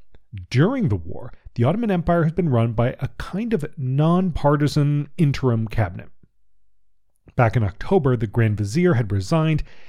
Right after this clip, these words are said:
and been actually replaced by a member of that opposition party. So, again, the Ottomans are technically being run by a nonpartisan government,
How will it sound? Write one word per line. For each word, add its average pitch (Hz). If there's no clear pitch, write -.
and 175
been 156
actually 139
replaced 170
by 147
a 143
member 131
of 120
that 120
opposition 107
party. -
So, -
again, 123
the 143
Ottomans 208
are 156
technically 254
being 202
run 160
by 139
a 139
nonpartisan 123
government, 190